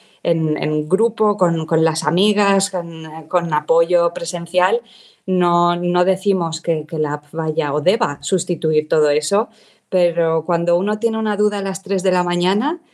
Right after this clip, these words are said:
está bien poder <laughs> consultarla, encontrarlo rápido y, y creemos que, que va a ser un, un apoyo genial para las familias. Pero bueno, espero que se animen a, a probarlo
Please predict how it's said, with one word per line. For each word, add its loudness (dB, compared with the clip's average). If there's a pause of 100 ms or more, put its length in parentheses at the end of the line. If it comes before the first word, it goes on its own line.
(200)
está 0
bien 2
poder -4
<laughs> -10
consultarla, -2 (360)
encontrarlo 2
rápido 0
y, 0
y -6
creemos -2
que, 0
que -4
va -4
a -6
ser 0
un, -8
un -6
apoyo 2
genial -6
para -8
las -6
familias. -4
Pero -4
bueno, -6 (200)
espero 0
que 0
se -2
animen 2
a, -2
a 0
probarlo 0